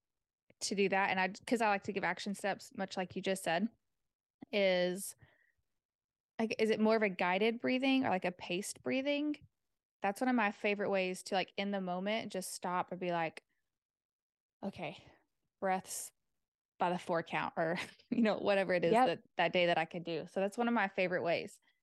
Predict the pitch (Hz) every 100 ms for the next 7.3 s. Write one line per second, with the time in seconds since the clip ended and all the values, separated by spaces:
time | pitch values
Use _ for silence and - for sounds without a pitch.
0 | _ _ - 190 180 170 - - 202 208
1 | 269 254 226 214 208 220 190 - 202 -
2 | - 107 90 101 101 185 190 180 - 180
3 | - 180 175 175 - _ _ _ _ _
4 | 196 180 180 175 - - _ _ _ _
5 | _ _ - 185 170 - - 208 _ _
6 | _ _ _ _ 202 190 180 180 170 180
7 | 196 226 240